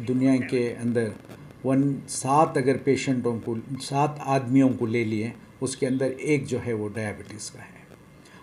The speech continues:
और हिंदुस्तान की population में every fourth Indian जो है diabetes है। और diabetes इतना extensively बढ़ गया है कि आज हिंदुस्तान world का diabetes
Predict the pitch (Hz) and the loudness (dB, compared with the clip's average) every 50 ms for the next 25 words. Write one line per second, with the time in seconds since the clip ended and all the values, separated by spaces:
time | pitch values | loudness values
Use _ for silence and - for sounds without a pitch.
0 | - - 123 123 123 101 101 127 143 147 151 147 147 - 147 143 139 135 135 131 | -10 -6 -2 -2 -2 0 0 0 0 0 0 0 -2 -2 0 0 0 0 0 -2
1 | 135 135 120 110 117 127 123 123 120 - - 127 127 127 120 117 117 - - 135 | -2 -2 -4 -2 -2 -2 -2 -2 -2 -2 -4 -4 -2 -2 -2 -4 -6 -6 -6 -4
2 | 123 120 135 131 127 117 - - - 156 156 - 170 - - - - - - - | -2 -2 0 -2 -2 -4 -6 -6 -2 2 4 4 4 2 -2 -12 -18 -20 -20 -18
3 | - - 131 135 131 123 131 127 117 110 104 - - - - - - - - 117 | -8 -4 -2 -2 0 0 0 0 0 0 -4 -8 -12 -18 -20 -20 -14 -12 -6 -2
4 | 107 135 113 110 127 123 113 110 - - 123 120 110 123 123 123 120 131 - - | 0 0 0 0 -2 -2 -4 -6 -8 -10 -10 -6 -4 -2 -2 0 0 -2 -2 -2
5 | 131 127 127 - - 107 127 180 185 - - - - - - - - - 123 123 | -2 -4 -4 -6 -8 -10 -10 -10 -12 -14 -18 -20 -20 -20 -20 -12 -6 -4 -2 -2
6 | 113 117 123 127 131 127 - - - 156 156 151 - - - 139 - - 156 151 | 0 0 2 2 0 0 -2 -2 -4 -4 -4 -4 -6 -10 -12 -10 -8 -6 -6 -6
7 | 143 - 139 131 - - - - - 147 170 170 - - - 160 147 143 139 120 | -6 -8 -10 -8 -6 -8 -2 0 2 4 4 4 2 2 2 2 2 2 2 2
8 | 113 123 117 113 123 127 123 123 120 104 123 120 110 117 - - - - - - | 2 0 0 2 0 0 0 0 0 0 -2 -2 -4 -4 -8 -12 -20 -20 -20 -20
9 | - - - - 139 127 123 123 - 123 123 123 123 110 - - - - - - | -20 -16 -4 0 0 2 2 0 -2 -2 -2 0 -2 -2 -6 -10 -12 -14 -16 -20
10 | - - - 127 131 127 139 139 - - 135 120 117 113 104 - - - - - | -12 -6 -4 -2 0 0 0 -2 -2 -2 -4 -2 -2 -4 -6 -10 -14 -20 -20 -20
11 | - - - 113 107 117 131 135 143 143 131 - - 131 117 113 113 117 - - | -20 -16 -10 -6 -2 2 4 6 6 6 4 2 -2 -4 -4 -4 -6 -10 -14 -18
12 | - - - - - - - - 131 123 131 131 131 123 123 - - 147 135 - | -20 -20 -20 -20 -20 -20 -18 -12 -6 -2 0 0 0 0 -2 -4 -4 -4 -4 -4
13 | - - - | -4 -6 -8